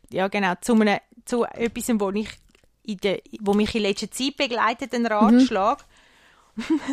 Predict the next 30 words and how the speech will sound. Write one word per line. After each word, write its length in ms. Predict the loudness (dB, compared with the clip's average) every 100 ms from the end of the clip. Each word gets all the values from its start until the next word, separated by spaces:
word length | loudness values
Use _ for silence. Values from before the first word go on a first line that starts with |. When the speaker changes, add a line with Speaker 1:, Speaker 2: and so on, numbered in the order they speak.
| -10 -16 -20 -8
Speaker 1:
Also 180 | -6 -2
meine 200 | 0 -2
Psychologin 580 | -2 0 4 4 4 2
hat 80 | 2
gesagt, 380 | 2 2 0 -16 -20 _ _ _
„Sie 220 | 0 8
müssen 300 | 8 8 6
es 160 | 6 8
nicht 280 | 4 6 6
perfekt 520 | 6 6 2 2 4
machen.“ 400 | 4 4 2 2 0 _ -20 -4
Und 180 | -2 2
dann 140 | 4
habe 140 | 4 2
ich 80 | -2
es, 80 | -6
ähm, 300 | -2 2 4
nochmal 400 | 4 6 4 2 2
umformuliert 840 | 4 4 4 2 2 2 2 2
mit 160 | 0 0
jemandem, 500 | -2 2 2 2 2
weil 160 | 2 4
nicht 360 | 4 2 -4
ist 100 | 0
nicht 200 | 0 0
so 80 | -2
gut, 340 | 0 0 0
oder? 260 | -4 0 -2 -2 _
Speaker 2:
Mhm. 280 | -2 0 0
Speaker 1:
Aber 260 | -2 -4